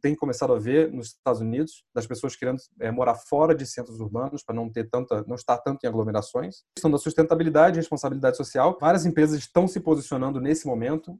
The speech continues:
e pode ter certeza que os consumidores vão lembrar disso.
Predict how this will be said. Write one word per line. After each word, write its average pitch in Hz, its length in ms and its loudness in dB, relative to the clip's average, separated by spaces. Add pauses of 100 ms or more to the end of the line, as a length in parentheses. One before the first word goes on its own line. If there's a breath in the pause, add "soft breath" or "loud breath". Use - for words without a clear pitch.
(100)
e - 80 -8
pode 160 240 6
ter 165 80 0
certeza 160 500 0
que 165 100 -6
os 160 60 -4
consumidores 143 540 -2
vão 131 180 0
lembrar 127 460 4
disso. 104 300 -6